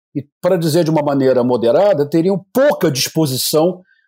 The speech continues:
de fazer valer os princípios da ordem, da ordem pública, da proteção do cidadão. Então, eu, eu, eu, eu, o meu lado, o lado pessimista, né, é, é, s-, imagina a possibilidade de que esse bolsonarismo raiz, como se, como alguns chamam aqui,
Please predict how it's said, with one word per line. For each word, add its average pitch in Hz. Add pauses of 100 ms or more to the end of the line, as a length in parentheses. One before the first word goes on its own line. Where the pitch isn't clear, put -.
de 160
fazer 160
valer 165
os 175
princípios -
da -
ordem, 170
da 98
ordem 160
pública, 170
da 101
proteção 117
do 139
cidadão. - (640)
Então, 208 (120)
eu, 190
eu, 196
eu, 185
eu, 165
o 131
meu 175
lado, 175
o 165
lado 170
pessimista, 170 (320)
né, 165 (180)
é, 143
é, 139
s-, - (240)
imagina 160
a -
possibilidade 147
de 139
que 143 (300)
esse 160
bolsonarismo 135
raiz, 127
como 113
se, -
como 110
alguns 110
chamam 107
aqui, 160